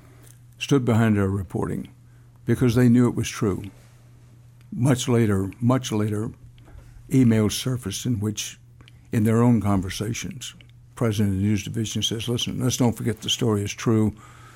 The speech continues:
His corporate correspondent, with whom he's correspondence is back, "That's so,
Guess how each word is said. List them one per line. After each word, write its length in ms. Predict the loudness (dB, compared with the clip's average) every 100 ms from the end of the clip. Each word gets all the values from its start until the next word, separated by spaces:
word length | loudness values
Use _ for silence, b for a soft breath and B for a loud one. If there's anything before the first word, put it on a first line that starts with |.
| B B B
His 180 | -4 -4
corporate 460 | -2 -2 0 -2 -6 -14 -20 -20 -8
correspondent, 800 | -2 -2 -2 -2 -2 -2 -6 -10 -20 -14
with 100 | -6
whom 200 | -2 0
he's 140 | -2 -4
correspondence 720 | -4 -2 -2 -2 0 -2 -6
is 100 | -8
back, 280 | -6 -6 -6 B B B B B B B B -20 -20 -20 -20 -6
"That's 320 | 0 0 0
so, 500 | 0 2 4 4